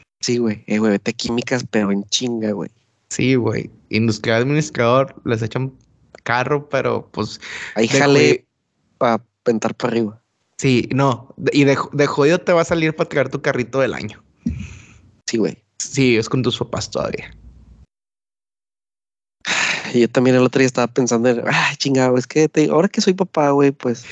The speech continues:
Speaker 2: Sí, sí, sí, piensas
Speaker 1: Bueno,
Speaker 2: en estas
Speaker 1: pi-,
Speaker 2: cosas.
Speaker 1: piensas, piensas en esas cosas, güey.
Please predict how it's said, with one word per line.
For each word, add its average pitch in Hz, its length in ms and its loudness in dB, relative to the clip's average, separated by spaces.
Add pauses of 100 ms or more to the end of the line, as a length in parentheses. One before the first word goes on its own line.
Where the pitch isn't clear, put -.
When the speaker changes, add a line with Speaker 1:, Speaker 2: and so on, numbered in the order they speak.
(480)
Speaker 2:
Sí, 120 240 0
sí, 139 100 0
sí, 143 320 2
piensas 123 320 0
Speaker 1:
Bueno, 143 120 4
Speaker 2:
en 131 60 2
estas - 200 -6
Speaker 1:
pi-, - 60 -6
Speaker 2:
cosas. 139 300 0
Speaker 1:
piensas, 202 380 2
piensas 202 280 4
en 196 140 4
esas 175 140 0
cosas, 202 340 0
güey. 131 320 -2